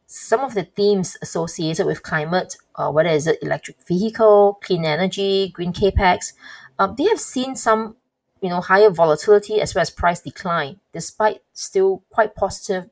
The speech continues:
you know, narrative from the shift towards a net zero environment. And of course, the Russian-Ukraine conflict over the last two months have also put a spotlight on energy supply security and consequently inflation and central bank policy.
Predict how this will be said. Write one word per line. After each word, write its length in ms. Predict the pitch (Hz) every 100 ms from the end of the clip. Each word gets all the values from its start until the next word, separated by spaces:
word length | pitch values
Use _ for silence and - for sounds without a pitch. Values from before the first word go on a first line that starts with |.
| -
you 60 |
know, 80 | 156
narrative 540 | 160 147 156 156 185
from 260 | 180 _ 151
the 80 | 147
shift 380 | - 170 170 _
towards 260 | - 175 175
a 60 | 151
net 180 | 156
zero 180 | 156 151
environment. 600 | 143 147 143 143 143 151 _ _ _ _ _ _ _ _ -
And 100 | 220
of 80 |
course, 240 | - 294 294
the 320 | 202 175 - _
Russian-Ukraine 800 | 170 170 214 196 160 - 180 180
conflict 560 | - - 170 - 180
over 100 | 165
the 60 | 165
last 240 | 151 160
two 140 | - 165
months 340 | 156 156 151
have 220 | - 180 -
also 300 | 403 - 320
put 240 | - 233
a 20 |
spotlight 500 | 160 - - - 170 -
on 160 | 151 -
energy 280 | 160 -
supply 300 | 165 151 -
security 680 | 147 - - 151 156 160 165 _ - - - -
and 160 | 180 -
consequently 640 | 214 208 214 208 196 -
inflation 640 | 165 - 185 - 277 311 - _ _
and 160 | 175 190
central 280 | 175 175
bank 220 | 151 151 151
policy. 520 | 135 135 - 135